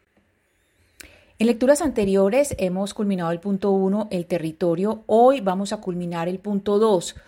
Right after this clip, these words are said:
los grupos insurgentes en Antioquia. En nuestra lectura anterior leímos Resistencia y represión en la Universidad de Antioquia.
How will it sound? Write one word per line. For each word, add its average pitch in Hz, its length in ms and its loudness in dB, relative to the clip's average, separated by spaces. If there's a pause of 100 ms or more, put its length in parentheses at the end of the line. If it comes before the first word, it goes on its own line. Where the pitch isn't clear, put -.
(160)
los 185 200 0
grupos 196 340 -2
insurgentes 185 720 -4
en 185 160 -2
Antioquia. 165 600 0 (480)
En 170 80 -6
nuestra 175 260 -4
lectura 180 320 -2
anterior 240 580 0
leímos 196 540 0
Resistencia 233 880 -2
y 262 140 -2
represión 170 480 -4
en 185 120 -4
la 202 100 0
Universidad 170 600 -2
de 160 140 -4
Antioquia. 190 640 -4